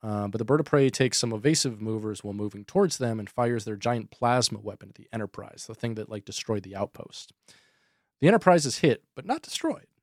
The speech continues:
Pike asks how that's even possible, and Spock postulates the plasma weapon is less effective at longer range.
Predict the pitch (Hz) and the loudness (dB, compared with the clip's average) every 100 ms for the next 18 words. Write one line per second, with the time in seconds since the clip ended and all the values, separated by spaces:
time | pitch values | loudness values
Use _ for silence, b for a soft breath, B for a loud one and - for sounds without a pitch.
0 | _ _ _ _ _ - 233 202 190 190 | _ _ _ _ _ 2 2 2 -2 -2
1 | - - 185 175 - 147 110 190 202 - | -2 -2 -4 -4 -4 -6 -6 -8 -6 -6
2 | 110 98 104 113 107 - 165 180 - 190 | -8 -10 -12 -10 -6 0 2 0 -2 -6
3 | 170 - 107 104 - - b b b 123 | -6 -4 -4 -2 -4 -6 b b b -10
4 | - 170 196 208 127 107 104 101 101 - | -6 0 0 2 2 0 -2 -6 -10 -10
5 | 117 101 110 170 175 - 190 - 107 98 | -12 -6 -2 0 -2 -2 -4 -2 -6 -6
6 | - 107 - 107 110 107 98 110 104 - | -8 -8 -4 -4 -4 -4 -4 -4 -6 -10
7 | - - | -18 -18